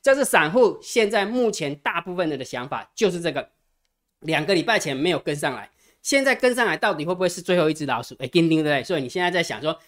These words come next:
现在你是不是在想跟上，但是会害怕，对不对？好，第二个状况就是说，建老师你错了，我早就被你说服了。嗯，建老师早就，我早就被你说服，因为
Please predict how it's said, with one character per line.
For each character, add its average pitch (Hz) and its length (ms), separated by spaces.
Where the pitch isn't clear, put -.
现 247 280
在 233 240
你 147 120
是 226 140
不 208 80
是 208 140
在 190 120
想 131 320
跟 151 200
上， 139 240
但 165 120
是 151 100
会 151 120
害 127 160
怕， - 240
对 131 100
不 127 60
对？ 123 60
好， - 420
第 262 180
二 262 80
个 220 140
状 214 180
况 185 240
就 170 120
是 160 80
说， 160 120
建 175 160
老 139 80
师 143 200
你 127 160
错 185 240
了， - 180
我 185 200
早 156 180
就 202 160
被 214 160
你 135 120
说 208 240
服 107 180
了。 113 80
嗯， 151 320
建 226 140
老 175 120
师 202 80
早 170 120
就， 208 120
我 147 180
早 156 200
就 233 100
被 240 140
你 175 60
说 220 120
服， 180 140
因 247 80
为 233 80